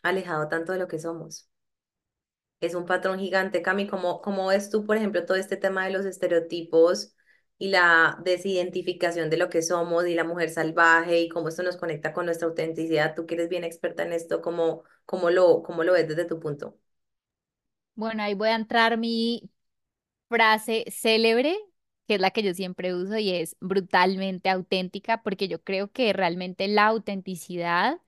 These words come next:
Speaker 2: de ser lo que somos en esencia es algo brutal, brutal en el sentido de que requiere mucha valentía, de que requiere mucho coraje, de que requiere mucho poder personal, muchísima confianza en nosotras mismas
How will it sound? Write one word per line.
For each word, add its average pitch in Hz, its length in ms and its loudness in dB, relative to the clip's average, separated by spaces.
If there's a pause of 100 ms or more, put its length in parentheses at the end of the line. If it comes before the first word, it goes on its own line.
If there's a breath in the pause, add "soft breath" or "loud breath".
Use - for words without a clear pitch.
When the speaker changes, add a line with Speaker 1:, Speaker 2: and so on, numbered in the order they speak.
(480)
Speaker 2:
de 185 300 2
ser 214 400 2
lo 240 220 0
que 190 300 0
somos 214 640 -2
en 196 180 -6
esencia 214 800 -6 (640)
es 180 260 0
algo 196 440 0
brutal, 185 580 4
brutal 190 380 0
en 196 80 -4
el 220 140 -2
sentido 185 320 -2
de 180 140 0
que 220 160 4
requiere 185 720 -2
mucha 196 340 2
valentía, 202 600 4
de 185 160 2
que 190 120 -6
requiere 180 340 -6
mucho 202 340 -4
coraje, 190 680 0 (400 loud breath)
de 190 180 2
que 196 220 0
requiere 180 460 -2
mucho 214 420 2
poder 196 340 0
personal, 185 600 -4
muchísima 208 640 -2
confianza 190 720 -2
en 202 80 -2
nosotras 190 400 -6
mismas 208 420 -4